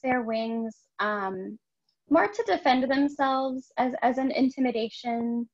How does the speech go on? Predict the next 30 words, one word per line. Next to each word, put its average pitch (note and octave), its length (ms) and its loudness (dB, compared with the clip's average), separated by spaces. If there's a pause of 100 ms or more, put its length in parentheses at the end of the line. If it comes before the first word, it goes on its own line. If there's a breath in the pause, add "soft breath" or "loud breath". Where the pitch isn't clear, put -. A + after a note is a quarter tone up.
(320)
measure. A#3 520 2
So G#3 320 -2
they, A3+ 240 -2
if A3+ 120 -10
they A3+ 100 -4
have, G#3+ 220 -2 (200)
you G#3 180 -6
know, G3 220 -8 (360)
if A3+ 80 -2
an A#3+ 80 2
animal A#3+ 260 4
has A3 240 0 (120)
fake G#3+ 280 -2
eye G3 180 2
spots - 540 2
on C#4 140 4
its C#4+ 200 -2
body, C#4 400 2
then B3 120 -2
it's G#3 160 -2
often G#3+ 320 -4
meant G3+ 240 -6
to G#3 80 -8
look G3+ 220 -2
like G3 200 -6
some G#3 240 -10 (160)
kind G#3 120 -10
of G3 100 -14
scary G#3 500 -4
predator. - 500 -8